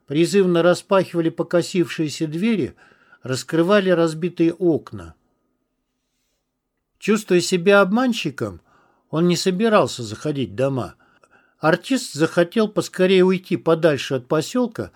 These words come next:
скрыться за деревьями и больше не думать о покинутых жилищах.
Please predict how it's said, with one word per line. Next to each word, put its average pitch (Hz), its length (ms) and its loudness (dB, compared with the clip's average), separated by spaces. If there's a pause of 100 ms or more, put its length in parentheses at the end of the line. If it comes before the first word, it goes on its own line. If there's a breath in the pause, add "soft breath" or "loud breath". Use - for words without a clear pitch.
(180 soft breath)
скрыться 180 480 0
за 151 160 -4
деревьями 170 600 2
и 135 240 -10
больше 180 360 -2
не 196 160 0
думать 151 420 -2
о 107 80 -8
покинутых 135 640 -4
жилищах. 123 720 -6